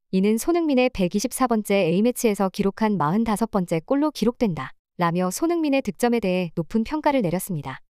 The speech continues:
그나마 손흥민의 활약으로 무승부라도 거둔 것 아니냐는 반응이 이어지며 경기 종료 후 전 세계 모든 매체들은 손흥민을 향해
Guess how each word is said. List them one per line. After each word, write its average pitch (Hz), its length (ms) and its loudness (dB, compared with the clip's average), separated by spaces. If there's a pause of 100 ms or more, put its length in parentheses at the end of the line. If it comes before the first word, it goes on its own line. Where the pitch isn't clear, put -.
(120)
그나마 214 360 2
손흥민의 320 520 0
활약으로 277 480 0
무승부라도 214 560 0
거둔 208 320 -2
것 220 120 0
아니냐는 196 480 0
반응이 202 380 -2
이어지며 170 480 -2
경기 180 300 -2
종료 202 240 -2
후 185 200 -4
전 165 240 -4
세계 254 280 0
모든 170 260 -2
매체들은 190 580 -2
손흥민을 302 520 -2
향해 175 280 -2